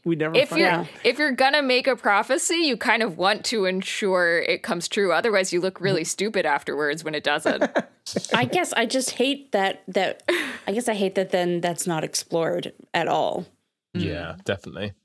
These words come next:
Speaker 1: Yeah, 'cause I
Speaker 4: Just
Speaker 1: think
Speaker 4: don't
Speaker 1: the
Speaker 4: put a time
Speaker 1: alethiometer
Speaker 4: limit on
Speaker 1: stuff
Speaker 4: it.
Speaker 1: is, like, is,
Speaker 3: Yeah.
Speaker 1: like, different, is, like, a metaphor for something else.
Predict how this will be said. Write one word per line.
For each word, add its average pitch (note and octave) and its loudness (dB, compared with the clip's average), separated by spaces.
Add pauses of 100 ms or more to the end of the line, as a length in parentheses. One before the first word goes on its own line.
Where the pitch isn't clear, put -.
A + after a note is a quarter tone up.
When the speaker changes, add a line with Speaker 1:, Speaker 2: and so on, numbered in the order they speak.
(540)
Speaker 1:
Yeah, E3+ 2
'cause E3+ 0
I G3 4
Speaker 4:
Just D3 2
Speaker 1:
think G3+ 6
Speaker 4:
don't F3 6
Speaker 1:
the F3 6
Speaker 4:
put D#3+ 4
a E3 4
time C#3 4
Speaker 1:
alethiometer A2+ 2
Speaker 4:
limit - 2
on F#2+ -2
Speaker 1:
stuff G2 0
Speaker 4:
it. C#3+ 0
Speaker 1:
is, B2+ -4
like, C3 -4 (480)
is, D3+ 0
Speaker 3:
Yeah. D3 0
Speaker 1:
like, C3 -2
different, C#3 -2 (460)
is, E3+ 2
like, G3 4
a G3 4
metaphor F3+ 4
for D3 0
something C3+ -2
else. B2 -6